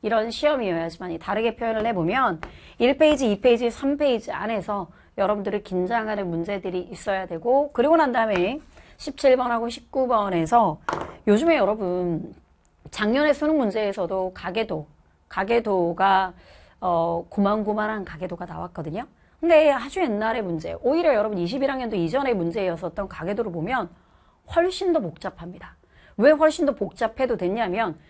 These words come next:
그전에는 흥분의 전도 문제네, 뭐 이십 학년도 그 전에 있었던 문제는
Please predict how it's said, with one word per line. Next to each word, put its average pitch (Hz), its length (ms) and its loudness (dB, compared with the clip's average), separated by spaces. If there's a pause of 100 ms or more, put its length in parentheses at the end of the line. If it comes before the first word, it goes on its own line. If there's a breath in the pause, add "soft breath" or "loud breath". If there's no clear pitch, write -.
(180 soft breath)
그전에는 269 460 0
흥분의 285 380 4
전도 202 320 2
문제네, 160 480 -2
뭐 247 160 2
이십 214 320 -2
학년도 262 420 0
그 285 180 0
전에 220 260 -2
있었던 196 260 -4
문제는 175 260 -4